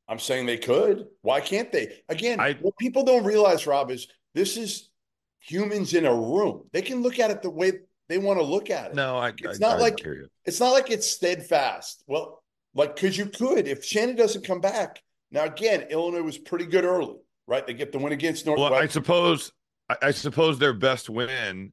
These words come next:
Speaker 2: non-conference was, uh, Florida Atlantic, which
Speaker 1: Yes.
Speaker 2: probably doesn't look as good,
Speaker 1: That's right.
Speaker 2: uh,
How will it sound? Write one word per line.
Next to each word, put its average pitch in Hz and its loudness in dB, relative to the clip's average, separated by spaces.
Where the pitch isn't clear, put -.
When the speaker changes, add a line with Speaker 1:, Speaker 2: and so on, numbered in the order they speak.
Speaker 2:
non-conference 101 -4
was, - -2
uh, 85 2
Florida 104 2
Atlantic, 95 -2
which 92 -6
Speaker 1:
Yes. - -12
Speaker 2:
probably 98 2
doesn't 90 -4
look 90 -2
as 82 -2
good, 98 -2
Speaker 1:
That's - -6
right. 131 0
Speaker 2:
uh, 92 -6